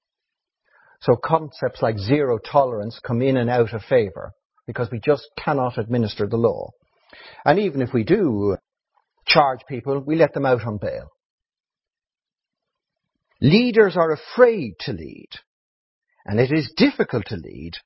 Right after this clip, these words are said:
the people because they are so varied in their demands. Governments form many committees and boards of inquiry to deal with difficult issues.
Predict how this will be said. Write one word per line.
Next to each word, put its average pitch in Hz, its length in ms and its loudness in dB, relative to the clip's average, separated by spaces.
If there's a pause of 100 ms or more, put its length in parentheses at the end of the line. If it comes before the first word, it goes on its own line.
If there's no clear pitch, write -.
(140)
the 117 60 -8
people 107 500 0 (320)
because 131 320 2
they 135 60 0
are 120 180 2
so 185 600 -4
varied 160 580 -2
in 135 240 -6
their 120 160 0
demands. - 840 -8 (1700)
Governments 190 520 2 (120)
form 170 380 4
many 214 320 2
committees 180 840 -2 (240)
and 113 200 -2
boards 165 440 6
of 143 80 -6
inquiry 113 720 0 (240)
to 147 100 -4
deal 135 320 2
with 117 160 0
difficult 135 480 -2
issues. - 480 -8